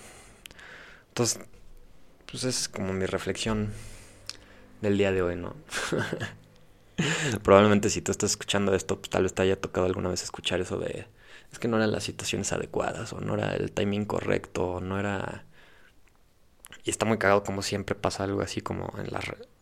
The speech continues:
no sé, yo siempre, la palabra timing, o así, yo la he escuchado tantas veces en, en relaciones, y lo, y, pues, ya les conté, ¿no? Ya me ha pasado. <laughs> Pero, pues, realmente,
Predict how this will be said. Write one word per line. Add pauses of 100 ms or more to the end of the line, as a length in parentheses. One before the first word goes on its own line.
(120)
no
sé,
yo
siempre,
la
palabra
timing,
o
así,
yo
la
he
escuchado
tantas
veces
en, (720)
en
relaciones,
y
lo,
y,
pues,
ya
les
conté,
¿no?
Ya
me
ha
pasado. (1000)
<laughs>
Pero,
pues,
realmente,